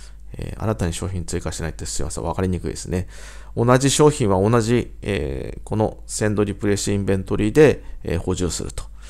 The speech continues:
初めに出品した時と同じようにまた出品しちゃうと、えー、台無しになりますんでね。えー、同じ商品は、えー、このセンドリプレイスインベントリーで補充する。で、関連商品は追加するという形でやっていきますんでね。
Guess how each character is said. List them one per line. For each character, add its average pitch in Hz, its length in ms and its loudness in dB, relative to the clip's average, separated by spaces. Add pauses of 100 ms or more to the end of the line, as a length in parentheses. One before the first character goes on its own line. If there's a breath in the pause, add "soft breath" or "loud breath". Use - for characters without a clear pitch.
(260 loud breath)
初 107 180 2
め 117 100 4
に 107 60 2
出 - 200 -2
品 113 140 2
し - 80 0
た 104 140 6
時 107 480 0 (100)
と 82 220 2
同 120 120 6
じ 131 120 4
よ 123 80 6
う - 20 6
に 95 80 2
ま 98 140 2
た 107 80 4
出 - 200 -2
品 101 120 0
し - 80 -2
ち - 80 2
ゃ 107 40 6
う 107 80 2
と、 117 360 4
え 95 160 0
ー、 107 60 -4
台 101 180 4
無 98 100 4
し 101 140 -2
に 98 80 -4
な 98 60 0
り 104 80 0
ま 104 120 0
す 104 140 -4
ん 92 40 -8
で 98 120 -8
ね。 117 220 0 (440 loud breath)
え - 60 -4
ー、 101 120 -2
同 110 120 2
じ 107 120 0
商 110 220 0
品 107 260 -4
は、 127 300 6 (300 soft breath)
え - 300 -6
ー、 - 40 -12
こ - 140 -10
の 80 140 -4
セ - 160 -4
ン 80 100 -4
ド 69 100 -2
リ 85 100 -4
プ - 120 -10
レ - 80 -2
イ - 20 -4
ス - 160 -4
イ 87 40 -2
ン 85 80 -2
ベ 87 80 0
ン 85 60 -4
ト 85 120 -4
リ 95 80 0
ー - 20 -2
で 120 180 0 (680)
補 95 100 -6
充 80 100 -2
す - 160 -6
る。 - 60 -12 (680 loud breath)
で、 - 320 2 (140)
関 104 180 2
連 98 140 2
商 107 160 -2
品 135 160 -2
は 127 100 2
追 - 240 -6
加 - 120 -8
す - 200 -2
る - 0 -
と - 80 -10 (420 soft breath)
い - 40 -4
う - 20 -12
形 - 340 -2
で - 60 -2
や 78 80 0
っ - 20 -16
て - 120 -8
い - 40 -8
き - 80 -4
ま 95 120 -4
す - 160 -6
ん - 20 -16
で - 140 -10
ね。 113 220 2